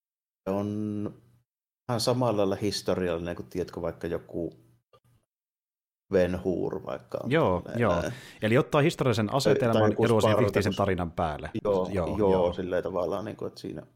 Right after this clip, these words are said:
Speaker 1: sillä tavoin, niinku, historiallinen. Siinä, niinku, huomaa selvästi, että se, niinku, käsikirjoittaja ja piirtäjä siinä, siinä, niinku, tota,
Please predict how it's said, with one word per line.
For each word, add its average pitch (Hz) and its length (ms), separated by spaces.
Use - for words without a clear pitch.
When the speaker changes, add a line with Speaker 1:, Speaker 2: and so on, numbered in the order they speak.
Speaker 1:
sillä 101 340
tavoin, 82 340
niinku, 95 180
historiallinen. - 760
Siinä, 101 200
niinku, 104 180
huomaa 98 340
selvästi, 85 480
että - 180
se, - 180
niinku, - 300
käsikirjoittaja 82 640
ja 85 120
piirtäjä 82 500
siinä, 85 380
siinä, - 280
niinku, 92 220
tota, - 480